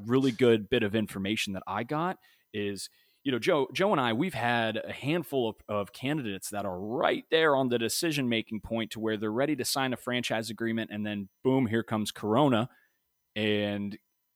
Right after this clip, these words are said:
we're now pushing the closing date out and pushing our sales process out because of the unknowns.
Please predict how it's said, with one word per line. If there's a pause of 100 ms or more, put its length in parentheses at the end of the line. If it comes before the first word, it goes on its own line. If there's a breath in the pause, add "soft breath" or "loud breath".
(140)
we're (120)
now
pushing
the
closing
date
out
and
pushing
our
sales
process
out
because (140)
of
the
unknowns.